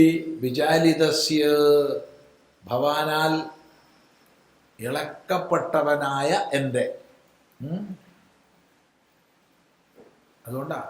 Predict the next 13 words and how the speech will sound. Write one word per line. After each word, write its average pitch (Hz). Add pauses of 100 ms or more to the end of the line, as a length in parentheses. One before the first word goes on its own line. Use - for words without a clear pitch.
അങ്ങ് 135
ഇളക്കിയോണ്ടാണ് 180
അത് 175
പോയത്. 147 (880)
അല്ലെങ്കിൽ 180
ഞാൻ 185
ആ - (100)
ഉറപ്പിൽ 170
ജീവിക്കുകയായിരുന്നു. 147 (300)
ഏത്? 143 (2250)
ഞാൻ 139
നല്ലോണം 143
മനസ്സിലാക്കിയെന്നും 165